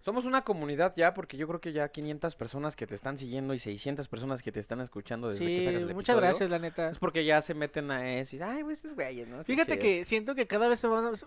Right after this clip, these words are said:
Speaker 2: porque nuestro podcast, hay que admitirlo, es, es larguito, pero siento que cada vez se van acostumbrando
Speaker 1: Se
Speaker 2: más
Speaker 1: van
Speaker 2: a
Speaker 1: familiarizando
Speaker 2: Ajá.
Speaker 1: con eso, güey, porque si tú ves los demás podcasts, na-, ninguno dura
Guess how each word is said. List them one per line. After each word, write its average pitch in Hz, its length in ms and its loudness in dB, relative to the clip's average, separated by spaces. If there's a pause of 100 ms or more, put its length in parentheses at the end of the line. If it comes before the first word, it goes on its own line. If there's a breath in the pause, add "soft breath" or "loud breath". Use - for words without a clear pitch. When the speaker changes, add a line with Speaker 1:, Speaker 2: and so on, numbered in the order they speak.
Speaker 2:
porque 185 340 2
nuestro 185 280 0
podcast, 220 300 2
hay 226 80 4
que - 100 2
admitirlo, 202 400 0
es, 180 180 -6
es 170 260 -12
larguito, 180 480 0 (520 loud breath)
pero 180 200 2
siento 220 260 2
que 214 80 6
cada 208 200 6
vez 214 160 4
se 226 100 0
van 208 160 4
acostumbrando 175 580 -2
Speaker 1:
Se 196 140 4
Speaker 2:
más 226 100 6
Speaker 1:
van - 100 2
Speaker 2:
a 170 40 4
Speaker 1:
familiarizando 165 600 2
Speaker 2:
Ajá. 190 180 6
Speaker 1:
con 127 100 -2
eso, 160 240 0
güey, 123 140 2
porque 127 280 -2
si 151 120 -4
tú 180 120 -2
ves 202 120 4
los 220 120 2
demás 143 300 -4
podcasts, 170 580 -4
na-, 160 280 -4
ninguno 165 420 -4
dura 175 180 -6